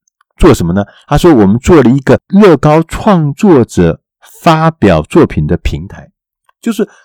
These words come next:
你可以自己创作一个你自己觉得有意思的乐高作品，只要在这个平台上面吸引一万张票，乐高就会把你变成正式的商品，然后推到市场上去贩售。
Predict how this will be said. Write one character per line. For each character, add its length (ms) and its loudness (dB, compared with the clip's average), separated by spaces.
你 140 -4
可 120 -2
以 60 2
自 160 -8
己 80 -4
创 260 0
作 160 0
一 120 0
个 100 0
你 160 0
自 240 -6
己 300 -10
觉 200 0
得 120 0
有 160 0
意 160 0
思 180 -4
的 180 -6
乐 120 -2
高 160 -4
作 160 -2
品， 200 -6
只 200 -4
要 160 4
在 180 0
这 80 0
个 80 2
平 220 0
台 160 0
上 180 -2
面 100 -2
吸 320 -8
引 240 -4
一 120 0
万 240 2
张 220 0
票， 320 -2
乐 140 2
高 160 2
就 140 -2
会 180 2
把 200 0
你 320 -2
变 200 2
成 280 0
正 280 0
式 220 -2
的 100 2
商 300 -2
品， 240 -8
然 160 -8
后 80 -8
推 160 -2
到 140 0
市 160 -6
场 120 -2
上 160 -4
去 80 -8
贩 220 -12
售。 260 -18